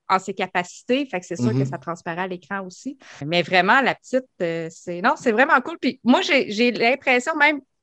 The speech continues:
Speaker 1: tout le, même de tous les acteurs qui jouent là-dedans, je les, je les regarde aller, puis j'ai le sentiment qu'ils ont du fun à faire cette série-là.
Speaker 2: Ah ouais.
Speaker 1: Puis j'ai l'impression que ça transparaît aussi dans la série, puis ça, c'est, ça rend ça plus magique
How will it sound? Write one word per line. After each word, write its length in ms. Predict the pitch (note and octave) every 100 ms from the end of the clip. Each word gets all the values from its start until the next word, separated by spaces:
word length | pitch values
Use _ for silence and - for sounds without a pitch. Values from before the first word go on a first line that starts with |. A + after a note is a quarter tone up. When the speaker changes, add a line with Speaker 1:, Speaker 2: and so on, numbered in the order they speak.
| _
Speaker 1:
tout 140 | - F#4 D#4+
le, 320 | C4 A#3 - -
même 240 | B3 D4 B3+ _
de 100 | F#3
tous 240 | A3 - D#4+
les 260 | D#4 A#3
acteurs 460 | A#3+ A#3+ B3 B3+ D4+ -
qui 120 | G#3+
jouent 120 | A3
là-dedans, 420 | A3+ G3+ F#3+ B3 D#4+ - - _ _ _ -
je 140 | G#3+
les, 300 | A3+ B3 A#3+
je 120 | -
les 140 | A3+ A#3
regarde 420 | G#3+ B3 D4+ D#4
aller, 300 | B3+ A3 C#4+ G4 -
puis 120 | -
j'ai 220 | F#3+ G3+
le 60 | A3+
sentiment 560 | - C#4 C#4+ - C4+ D4+ F4+
qu'ils 220 | A#3 G3+
ont 140 | A3
du 180 | G#3 G3
fun 560 | G#3 - C4+ C4+ C#4 A3
à 100 | F3+
faire 220 | F#3 F#3+
cette 280 | F#3 F#3+ F#3
série-là. 480 | - G3 G3+ G3+ A#3+
Speaker 2:
Ah 40 |
ouais. 40 | G#3
Speaker 1:
Puis 120 | -
j'ai 40 |
l'impression 480 | G3+ F#3+ - G#3 D4
que 60 | D#4
ça 100 | A3+
transparaît 800 | - G#3+ G#3 - G3+ G#3 B3+ B3+
aussi 260 | G#3 -
dans 140 | G#3+ F#3+
la 160 | F3+
série, 480 | F3+ G3+ G3 A#3 C4+
puis 120 | C4
ça, 200 | - B3+
c'est, 420 | B3+ - G3 F#3+
ça 220 | F3+ A3 G3
rend 160 | F#3+
ça 180 | G3 C4+
plus 200 | C4+ B3+
magique 440 | B3 G#3 G3 B3+